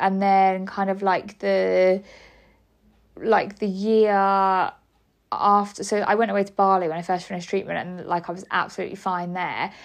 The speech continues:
And then it was, like, more so that year, like, when I'd come back from Bali and my hair had started to grow in. So, like, the year after treatment, I really, like, felt, I mean, I don't really know if I noticed at the time.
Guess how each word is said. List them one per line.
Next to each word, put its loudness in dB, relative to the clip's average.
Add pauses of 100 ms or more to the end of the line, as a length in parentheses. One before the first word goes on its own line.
(180)
And 2
then 2
it -6
was, -4
like, 0
more 2
so -2
that 0
year, 2
like, 0 (500)
when 2
I'd 0
come -6
back -2
from -12
Bali 2
and -4
my -2
hair 0
had -2
started -4
to -18
grow 0
in. -2
So, -8
like, -4
the 0
year 2 (320)
after 2
treatment, -4 (560)
I 2
really, 2
like, 2
felt, 0 (140)
I 2
mean, 2
I 2
don't 0
really -2
know 4
if 0
I 2
noticed -2
at -10
the -14
time. -6